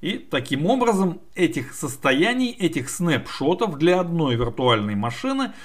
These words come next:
может быть любое количество. В наших сценариях это очень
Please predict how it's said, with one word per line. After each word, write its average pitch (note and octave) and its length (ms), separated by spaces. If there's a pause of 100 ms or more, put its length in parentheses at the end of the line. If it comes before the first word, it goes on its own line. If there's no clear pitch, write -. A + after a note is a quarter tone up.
(140)
может G#3 460
быть G3+ 320
любое D#3+ 600
количество. B2+ 680
В G#2+ 140
наших C#3 340
сценариях G#3+ 600 (100)
это B2 240
очень G3+ 560